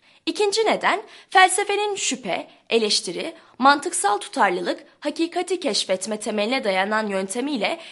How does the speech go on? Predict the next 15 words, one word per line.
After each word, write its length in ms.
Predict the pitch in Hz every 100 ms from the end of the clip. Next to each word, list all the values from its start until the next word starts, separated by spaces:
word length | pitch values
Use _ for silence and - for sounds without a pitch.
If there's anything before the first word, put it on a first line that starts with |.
| - 294
dinin 320 | 320 381 403 -
hakikatin 640 | 311 320 339 359 349 403
verildiğine 520 | 339 330 294 330 311
iman 380 | - 277 330 359
etme 360 | - 269 320 320
temeline 420 | 262 220 226 254
dayanan 360 | 202 196 214 214
yöntemi 520 | 196 202 226 214 381 - - _
birbirini 460 | 381 330 277 370 330
dışlamasıdır. 880 | 330 - 262 226 - 160 - - _ _ _ -
Üçüncü 360 | 240 269 285 415
nedense 600 | 294 180 160 - 254 392 - - -
İslam 380 | 339 - 427 440
filozoflarının 800 | 370 339 330 320 285 285 294 294
Tanrı'nın 580 | 294 277 285 311 339